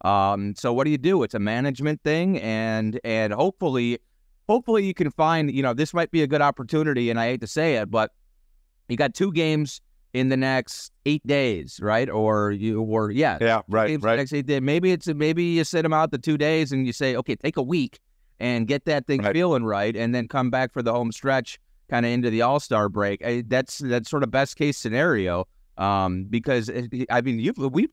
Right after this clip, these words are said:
Speaker 1: we've all done it before. You ever roll an ankle and then
Speaker 2: Oh,
Speaker 1: roll your
Speaker 2: yeah.
Speaker 1: head? Oh, my
Speaker 2: Yeah.
Speaker 1: gosh.
Speaker 2: Oh,
Speaker 1: It's
Speaker 2: exactly.
Speaker 1: terrible pain.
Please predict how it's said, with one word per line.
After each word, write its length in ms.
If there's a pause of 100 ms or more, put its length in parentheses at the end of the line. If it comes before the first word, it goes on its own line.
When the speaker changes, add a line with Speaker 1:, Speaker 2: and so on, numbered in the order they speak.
Speaker 1:
we've 240
all 160
done 240
it 80
before. 360
You 80
ever 140
roll 220
an 80
ankle 320
and 100
then 80
Speaker 2:
Oh, 60
Speaker 1:
roll 160
your 80
Speaker 2:
yeah. 160
Speaker 1:
head? 180 (320)
Oh, 180
my 140
Speaker 2:
Yeah. 80
Speaker 1:
gosh. 340
Speaker 2:
Oh, 220
Speaker 1:
It's 80
Speaker 2:
exactly. 480 (240)
Speaker 1:
terrible 380
pain. 460